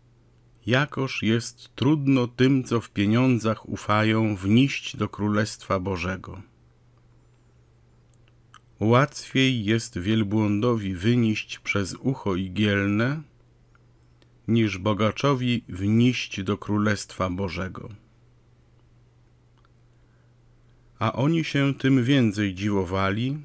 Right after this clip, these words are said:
mówiąc sami ku sobie: „I ktoż może być zbawion?” A Jezus,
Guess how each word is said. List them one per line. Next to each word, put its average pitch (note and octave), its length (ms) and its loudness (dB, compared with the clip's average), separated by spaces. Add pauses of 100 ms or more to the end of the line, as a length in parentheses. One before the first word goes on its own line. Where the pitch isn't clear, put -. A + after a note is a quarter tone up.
(140)
mówiąc A2+ 640 0
sami G#2+ 340 0
ku - 180 -6
sobie: G2 540 -4 (2250)
„I A2 120 2
ktoż - 600 -2 (100)
może C3 320 0
być B2 280 -4
zbawion?” A#2 800 -4 (2000)
A G2 120 -4
Jezus, G#2+ 760 -4